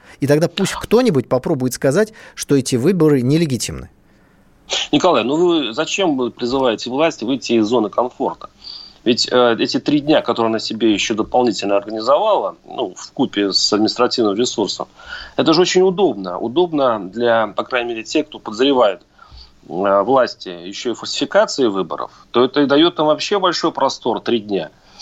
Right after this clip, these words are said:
Speaker 2: Э, а вы говорите, зачем им вообще большая явка? А вам не кажется, что вот и Госдума, и выборы в Госдуме пройдут вот ровно по этому сценарию, который принес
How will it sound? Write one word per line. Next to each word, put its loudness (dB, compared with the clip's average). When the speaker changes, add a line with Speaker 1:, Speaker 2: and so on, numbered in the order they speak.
Speaker 2:
Э, -2
а 2
вы -2
говорите, 2
зачем -6
им -2
вообще -4
большая 0
явка? -2
А 2
вам 2
не -2
кажется, 0
что -2
вот -4
и 0
Госдума, 2
и 2
выборы 2
в -2
Госдуме 2
пройдут 0
вот -2
ровно 2
по 2
этому -2
сценарию, -4
который -2
принес 0